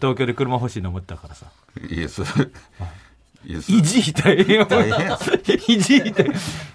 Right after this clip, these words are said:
Speaker 1: なんか、おもちゃもらう、おもちゃ。
Speaker 2: ああ、でも。
Speaker 1: ラジコンもらう、ラジコン。
Speaker 2: 俺もちょっと奥の、奥のさ、戦車とかさ、こうやってずっと、めっちゃ見たりとかしてたけど、
Speaker 1: うん。
Speaker 2: やっぱりなんか、ちょっとその辺、なんか反省したもん。なんかちょっとやらした出てたなと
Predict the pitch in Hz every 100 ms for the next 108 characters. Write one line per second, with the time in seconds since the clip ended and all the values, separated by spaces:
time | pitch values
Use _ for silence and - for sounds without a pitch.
0 | - 135 123 143 147 151 110 101 - -
1 | 101 98 - - - - 76 76 78 87
2 | 82 120 110 120 117 - - - 95 90
3 | 101 _ _ 120 104 90 92 85 - 135
4 | 123 104 92 123 123 104 80 73 71 113
5 | 101 - 69 71 - 69 65 82 69 76
6 | 85 - 58 _ _ _ _ _ 73 -
7 | 90 92 69 55 - - 67 - 85 82
8 | 76 71 - 73 67 - - - - _
9 | 123 95 156 151 147 147 110 101 135 135
10 | 120 - 64 - 98 85 80 82 95 113
11 | - 101 107 95 - 58